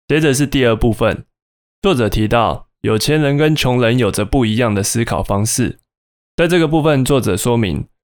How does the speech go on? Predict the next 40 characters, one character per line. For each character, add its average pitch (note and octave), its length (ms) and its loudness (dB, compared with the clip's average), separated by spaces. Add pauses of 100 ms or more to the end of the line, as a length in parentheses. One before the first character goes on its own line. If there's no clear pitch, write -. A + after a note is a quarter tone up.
(460)
他 D#3+ 120 2
并 E3+ 220 0
不 A#2+ 100 0
是 C#3 140 0
认 C3+ 180 0
为 G2+ 180 0
穷 G#2+ 220 -2
人 G#2 160 -2
不 A#2+ 140 0
好， A2 260 -4
或 - 160 -6
是 A#2+ 100 -4
对 A2 220 0
穷 G2+ 240 -4
人 G2+ 120 -2
有 F2+ 120 -4
偏 G#2+ 280 -2
见， A2 300 -4 (460)
但 C#3+ 140 0
是 C#3 120 -2
他 C3 160 0
认 C3+ 200 0
为， F#2+ 260 -2
不 D3 140 -2
管 G#2+ 220 -2
是 C#3+ 160 -2
有 G#2+ 120 0
钱 G#2 220 -4
人 G2 180 -2
还 G#2+ 140 -2
是 C3 120 -2
穷 G#2 280 -4
人， F2+ 240 -4
都 A#2+ 120 -4
只 A#2 160 -6
是 C3 160 -4
一 C3 60 -2
种 G#2+ 220 -2
选 F#2 260 -4
择。 - 380 -8